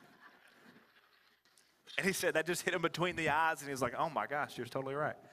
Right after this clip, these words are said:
You see, the problem in a lot of churches is that we think everyone else is the problem. But in reality, do you know who the biggest problem in this church is? It's me.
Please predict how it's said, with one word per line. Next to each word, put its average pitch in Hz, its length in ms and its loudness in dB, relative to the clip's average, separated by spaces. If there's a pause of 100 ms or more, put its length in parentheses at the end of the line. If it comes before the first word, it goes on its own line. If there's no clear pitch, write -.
(840)
You 147 80 2
see, 208 100 4
the 180 80 4
problem 185 460 4
in 175 60 4
a 165 40 4
lot 151 240 6
of 175 80 -4
churches - 720 2 (320)
is 160 160 2
that 151 160 4
we 185 140 2
think 202 260 2
everyone 175 420 4
else 156 220 2
is 143 80 -4
the 139 80 2
problem. 120 440 0 (1500)
But 151 120 6
in 160 100 0
reality, 160 500 2
do 160 80 -6
you 202 80 2
know 214 100 6
who 190 120 4
the 175 80 0
biggest 160 280 4
problem 160 320 4
in 151 140 -4
this 156 160 -2
church 170 300 2
is? 185 260 -4 (2000)
It's - 180 -6
me. 95 180 -8